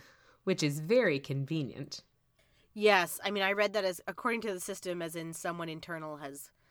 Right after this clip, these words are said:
Speaker 1: Updated
Speaker 2: you
Speaker 1: the
Speaker 2: know, messed
Speaker 1: system.
Speaker 2: with it.
Speaker 1: Yes.
Speaker 2: Yeah.
Speaker 1: Yeah, for sure. And this is, of course, a big clue, too, w-, which, um, you raised right away, which is, like,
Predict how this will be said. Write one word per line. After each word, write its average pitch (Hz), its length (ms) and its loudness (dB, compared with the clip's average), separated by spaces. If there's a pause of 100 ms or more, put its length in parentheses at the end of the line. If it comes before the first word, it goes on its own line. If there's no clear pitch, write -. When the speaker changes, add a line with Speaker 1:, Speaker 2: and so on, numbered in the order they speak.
(300)
Speaker 1:
Updated 131 440 -4
Speaker 2:
you 165 80 -4
Speaker 1:
the 151 60 -2
Speaker 2:
know, 151 80 -8
messed 170 200 2
Speaker 1:
system. 127 120 -6
Speaker 2:
with 143 160 -8
it. 131 180 -8
Speaker 1:
Yes. - 340 -8 (200)
Speaker 2:
Yeah. 160 460 -2 (840)
Speaker 1:
Yeah, 156 220 6
for 160 180 2
sure. 147 220 4
And 185 280 6
this 240 180 2
is, 170 140 4
of 147 220 0
course, 139 340 4
a 143 60 0
big 143 260 0
clue, 127 300 -2
too, 127 640 0 (120)
w-, 135 180 -8 (100)
which, 135 640 -2
um, 127 540 0 (280)
you 143 260 4
raised 127 640 0
right 143 200 6
away, 123 420 4
which 123 220 -6
is, 131 220 -4
like, 139 380 -2